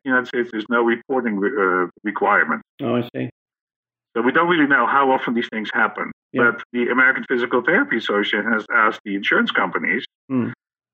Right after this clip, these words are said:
Speaker 1: malpractice insurance companies, and yes, there were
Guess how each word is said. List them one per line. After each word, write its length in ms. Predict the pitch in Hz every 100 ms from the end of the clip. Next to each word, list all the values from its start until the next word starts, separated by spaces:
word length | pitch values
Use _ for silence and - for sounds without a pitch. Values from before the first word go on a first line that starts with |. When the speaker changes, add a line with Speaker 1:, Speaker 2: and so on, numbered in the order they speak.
| _ -
Speaker 1:
malpractice 500 | 110 - 131 135 127
insurance 460 | 123 113 107 95 -
companies, 480 | 120 95 110 117
and 240 | - 139 147
yes, 280 | 190 156 -
there 160 | 147 135
were 420 | 135 131 120